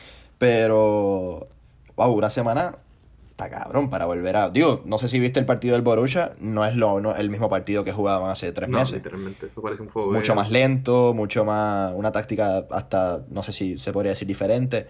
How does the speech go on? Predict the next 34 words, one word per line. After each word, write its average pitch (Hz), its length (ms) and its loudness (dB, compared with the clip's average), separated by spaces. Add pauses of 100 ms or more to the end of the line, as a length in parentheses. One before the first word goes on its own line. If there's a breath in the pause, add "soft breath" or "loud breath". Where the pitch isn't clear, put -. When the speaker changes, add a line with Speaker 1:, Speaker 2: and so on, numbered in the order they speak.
(360 loud breath)
Speaker 1:
Este, 110 680 0
entonces, 110 1400 0 (1000 soft breath)
wow, 110 340 2 (100)
una 117 220 0
semana, 147 600 0 (120)
digo, 143 340 4
Piqué 127 460 2
fue 131 200 2
uno 131 240 4
que 135 120 4
ya 131 120 6
se, 117 800 0 (180)
ya 110 240 4
se, 113 400 2
la, 110 220 4
la 110 140 4
Liga 113 160 0
Española 127 340 0
está 131 160 0
para 120 160 2
volver 123 280 2
el 120 160 0
siete 117 260 -2
de 113 100 2
junio 127 420 0
o 104 100 -2
el 104 80 -2
doce 110 220 0
de 110 120 0
junio, 127 200 0
si 127 100 -6
no 107 80 -4
me 113 60 0
equivoco, 117 440 0